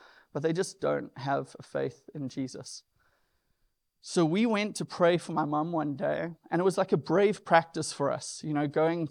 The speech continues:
to ask people to pray that Jesus would heal them, not knowing how they would respond, and caring deeply about my mum,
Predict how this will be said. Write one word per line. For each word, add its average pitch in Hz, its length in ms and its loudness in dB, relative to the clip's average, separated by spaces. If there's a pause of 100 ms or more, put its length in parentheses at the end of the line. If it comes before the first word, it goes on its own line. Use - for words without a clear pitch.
to 147 240 2 (320)
ask 165 320 4
people 165 320 -6
to 147 160 -10
pray 165 380 0
that 143 200 -6
Jesus 160 500 -4
would 151 140 -2
heal 151 320 -2
them, 139 300 -6 (260)
not 156 180 0
knowing 151 340 0
how 151 120 0
they 147 120 0
would 151 140 -4
respond, 143 440 -8
and 147 100 -6
caring 196 300 -4 (100)
deeply 180 400 -2
about 160 240 2
my 156 140 -2
mum, 170 400 -4